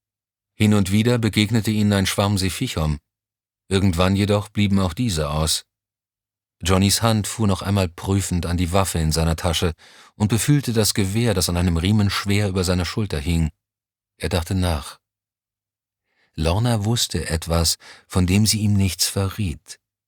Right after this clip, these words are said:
Er hielt sie am Arm fest. „Du spürst etwas, das ich nicht spüre, habe ich recht?“ Die Gruppe hatte sich schon ein ganzes Stück von ihnen entfernt.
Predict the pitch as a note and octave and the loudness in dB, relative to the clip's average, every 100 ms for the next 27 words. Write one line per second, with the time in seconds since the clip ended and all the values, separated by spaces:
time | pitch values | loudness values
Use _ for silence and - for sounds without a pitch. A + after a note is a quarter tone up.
0 | _ _ _ - E2 F2 E2 F2 E2 E2+ | _ _ _ -2 0 2 0 0 -2 -2
1 | D#2+ D2 D#2 D2 - - _ _ _ _ | -4 -4 -4 -4 -6 -12 _ _ _ _
2 | _ _ _ _ _ - E2+ E2 - G2 | _ _ _ _ _ -10 -4 -2 0 0
3 | F2 D#2+ E2 F2 E2+ - E2 - F2+ - | 0 -2 -2 0 0 0 -2 -2 -6 -2
4 | G#2 G2 - - E2+ C#2+ D2 E2 D#2+ F2+ | -2 -2 -6 -6 -4 -2 -2 -2 -2 -4
5 | F#2+ - - _ _ _ _ _ _ _ | -6 -8 -20 _ _ _ _ _ _ _
6 | _ _ _ G#2 G2 G#2+ C#3 A#2+ A#2+ A2+ | _ _ _ -2 0 0 0 -2 -2 -2
7 | B2 - B2 A2 G#2+ G#2 G#2 - G#2 - | -2 0 0 2 2 2 -2 -2 -4 -4
8 | - F#2+ F#2 F#2 E2 - G2 C2+ C2 | -2 0 2 2 0 -2 -2 -4 -8